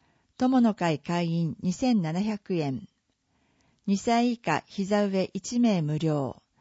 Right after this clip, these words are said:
席が必要な場合有料。伝次郎先生の写真があります。リアル恐竜ショー、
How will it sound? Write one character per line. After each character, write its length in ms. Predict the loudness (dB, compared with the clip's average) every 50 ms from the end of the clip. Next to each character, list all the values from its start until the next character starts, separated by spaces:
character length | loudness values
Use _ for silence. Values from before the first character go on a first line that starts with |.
| _ _ _ _ _ _ _ _ _
席 260 | -6 -6 -4 -4 -4
が 100 | -2 -2
必 280 | -4 -4 -8 -10 -4 0
要 180 | 0 2 2 0
な 140 | -2 -2
場 240 | -2 -2 -2 0 0
合 60 | -2 -2 -4 -8 -8
有 240 | -4 -2 0 0 0
料。 420 | 0 0 0 0 -2 -4 -6 -8 -12 _ _ _ _ _ _ _ _ _ _ _ _ _ _ _ _ _ _ _ -2
伝 180 | 0 2 2 2
次 120 | 2 2
郎 160 | 0 0 0
先 240 | 0 -2 -4 -4 -4
生 200 | -4 -4 -4 -4
の 140 | -2 -4 -6
写 140 | -6 -8 -8
真 280 | -6 -6 -6 -4 -4
が 100 | -4 -4
あ 60 | -4
り 120 | -4 -6 -6
ま 160 | -6 -8 -10
す。 240 | -12 -18 _ _ _ _ _ _ _ _ _ _ _ _ _ _ _ _ _ _ _ _ _ _ _ _ _ _ _ _ _ _ _ _ _ _ _ _
リ 160 | -2 0 2 2
ア 100 | 2 0
ル 140 | -2 -4
恐 280 | -2 2 2 4 4 4
竜 200 | 2 0 -2 -2
シ 180 | -4 -4 -2 0
ョ 300 | 0 0 0 -2
ー、 0 | -4